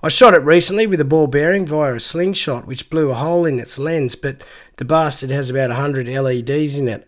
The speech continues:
unlike the old halogen bulbs where one shot would take them out.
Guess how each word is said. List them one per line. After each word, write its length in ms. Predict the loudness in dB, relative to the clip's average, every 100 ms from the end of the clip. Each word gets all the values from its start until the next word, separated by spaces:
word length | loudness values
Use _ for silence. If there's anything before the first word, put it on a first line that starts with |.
| -6
unlike 440 | -2 0 0 0
the 140 | -2 -2
old 200 | -2 -2
halogen 540 | -4 -2 -2 -4 -6
bulbs 340 | -6 -4 -4 -2
where 180 | -2
one 220 | -2 -2 -2
shot 300 | -4 -6 -8
would 160 | -10
take 200 | -8 -8
them 140 | -6 -6
out. 300 | -6 -8